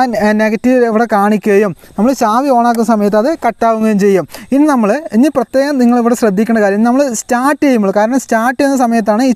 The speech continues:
ചോക്കിലേക്കുള്ള ആ നെഗറ്റീവിൻ്റെ ഒരു കണക്ഷൻ വരുന്നത്. അപ്പം നിങ്ങൾ just നന്നായി ശ്രദ്ധിക്കുന്ന സമയത്ത് ഇതാണ്ട, സ്റ്റാർട്ട് ചെയ്യുന്ന സമയത്ത് നമ്മൾ ചാവി ഓഫ് ചെയ്യുന്ന സമയത്ത് ഇതിങ്ങനെ, ആ, ആ, കത്തിക്കൊണ്ടിരിക്കും,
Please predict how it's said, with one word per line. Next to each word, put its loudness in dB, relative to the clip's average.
ചോക്കിലേക്കുള്ള 0
ആ 2
നെഗറ്റീവിൻ്റെ 0
ഒരു -2
കണക്ഷൻ -2
വരുന്നത്. 0
അപ്പം 0
നിങ്ങൾ 2
just -4
നന്നായി 0
ശ്രദ്ധിക്കുന്ന 0
സമയത്ത് 2
ഇതാണ്ട, 0
സ്റ്റാർട്ട് -2
ചെയ്യുന്ന 0
സമയത്ത് 0
നമ്മൾ 2
ചാവി 0
ഓഫ് 0
ചെയ്യുന്ന 0
സമയത്ത് 0
ഇതിങ്ങനെ, 0
ആ, 2
ആ, 2
കത്തിക്കൊണ്ടിരിക്കും, -2